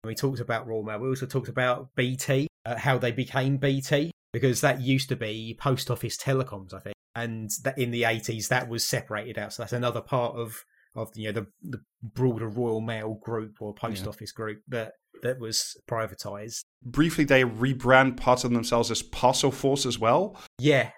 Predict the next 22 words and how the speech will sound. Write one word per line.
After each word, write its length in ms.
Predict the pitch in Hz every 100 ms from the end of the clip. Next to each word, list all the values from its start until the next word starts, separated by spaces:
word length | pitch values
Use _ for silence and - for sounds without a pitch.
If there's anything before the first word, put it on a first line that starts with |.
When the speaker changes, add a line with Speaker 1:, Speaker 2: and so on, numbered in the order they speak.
| -
Speaker 1:
that, 160 | 143 156
well, 100 | 165
that, 220 | 160 139
that 140 | 147
we've 120 | 143
still 220 | 139 165 135
got 220 | 135 -
Parcel 340 | 139 127 -
Force 240 | - 117 -
as, 240 | 120 107
like, 220 | 117 113 113
a 80 |
separate, 520 | 110 - - - 113 - -
a, 100 | 131 117
a 100 | 156
part 380 | - 147 123 110
within 240 | 113 120
the 80 | 107
Royal 240 | 101 104
Mail 220 | 101 101 98
group. 180 | 104 98 _
Speaker 2:
Yeah. 300 | 139 127 107